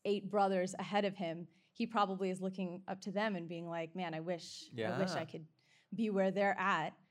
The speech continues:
Speaker 2: Right.
Speaker 1: But he also wasn't really around when they were where he
Speaker 2: Mm.
Speaker 1: was at,
Speaker 2: Yeah,
Speaker 1: right? And so
Speaker 2: yeah.
Speaker 1: they're at, just at a different place in life than he is.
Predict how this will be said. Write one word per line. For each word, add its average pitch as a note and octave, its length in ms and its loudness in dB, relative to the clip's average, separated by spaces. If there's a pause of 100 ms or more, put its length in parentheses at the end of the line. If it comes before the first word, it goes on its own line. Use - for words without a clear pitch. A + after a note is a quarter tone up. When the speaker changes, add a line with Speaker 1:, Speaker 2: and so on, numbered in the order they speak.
Speaker 2:
Right. A#2+ 440 -2
Speaker 1:
But C4+ 80 8
he D4 160 4
also C#4+ 380 6
wasn't A#3+ 320 4
really A#3+ 180 2
around A#3 300 4
when A3+ 120 4
they D4+ 160 6
were F3 360 0 (160)
where D3 280 4
he G#3+ 140 2
Speaker 2:
Mm. G3 60 0
Speaker 1:
was F#3 180 0
at, D#3+ 260 -4 (160)
Speaker 2:
Yeah, - 140 6
Speaker 1:
right? - 260 0
And G#3 120 0
so A#3 100 4
Speaker 2:
yeah. G#3 60 2
Speaker 1:
they're G#3+ 120 6
at, G#3+ 160 4
just G#3+ 200 -2
at G3 80 0
a F3 80 0
different F#3+ 320 -4
place F#3+ 280 -2
in E3+ 100 -8
life F3 260 -10
than F3+ 100 -8
he F#3 160 -8
is. F3 320 -14